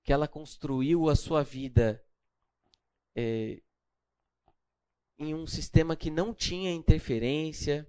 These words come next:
que o coração dela estava tranquilo, não estava em nenhum lugar antes, falar que isso é uma ilusão. A pesquisa que ela começou pra entender as coisas da vida,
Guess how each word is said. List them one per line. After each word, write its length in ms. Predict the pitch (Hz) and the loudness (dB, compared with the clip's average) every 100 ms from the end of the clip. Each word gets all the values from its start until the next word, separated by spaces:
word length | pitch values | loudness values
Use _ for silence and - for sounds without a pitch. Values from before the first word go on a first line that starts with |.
| _ _ _ _ _ _ _ | _ _ _ _ _ _ _
que 180 | - 156 | -6 -2
o 40 | 156 | 2
coração 500 | 175 165 - 175 180 | 4 4 4 0 2
dela 340 | 147 170 165 | 4 4 2
estava 360 | 151 156 147 147 | 0 0 0 0
tranquilo, 720 | - 143 - 165 175 175 160 | -2 -6 -4 2 4 4 0
não 240 | 156 185 | -2 -2
estava 400 | 202 - 180 180 | -2 2 4 4
em 80 | 180 | 0
nenhum 360 | 180 165 160 208 | -6 -8 -8 -4
lugar 340 | 202 156 151 | -2 2 2
antes, 500 | 135 139 - - - _ _ _ - | 2 -2 -8 -18 -20 _ _ _ 0
falar 280 | 156 131 117 | 2 4 2
que 120 | 127 | -2
isso 160 | 123 131 | -2 -2
é 40 | |
uma 180 | 131 131 | 0 -4
ilusão. 420 | 147 208 156 120 - _ _ _ _ _ | -6 -2 -2 -2 -8 _ _ _ _ _
A 100 | 131 | 2
pesquisa 600 | - 151 - 175 214 254 | 8 10 8 2 4 4
que 120 | - | 6
ela 160 | 208 202 | 4 6
começou 500 | - 190 175 - 165 | 4 4 4 2 2
pra 140 | 156 | 2
entender 480 | 151 156 147 139 143 | 0 0 0 0 2
as 160 | 135 - | 2 2
coisas 300 | 135 135 127 | 0 2 2
da 140 | 131 | 2
vida, 560 | 120 120 185 165 113 | 2 -4 0 4 4